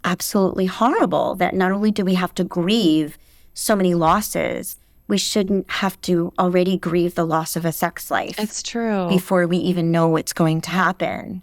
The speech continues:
Speaker 2: Yeah. Well, and you're reminding me that, um,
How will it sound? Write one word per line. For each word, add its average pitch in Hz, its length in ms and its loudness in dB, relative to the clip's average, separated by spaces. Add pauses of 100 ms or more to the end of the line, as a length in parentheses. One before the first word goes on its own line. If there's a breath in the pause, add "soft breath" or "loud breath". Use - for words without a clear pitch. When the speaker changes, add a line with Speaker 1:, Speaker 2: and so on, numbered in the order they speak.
(100)
Speaker 2:
Yeah. 269 540 2
Well, 277 160 4
and 269 160 4
you're 285 140 4
reminding 247 600 2
me 220 420 0 (120)
that, 196 720 0
um, 185 360 0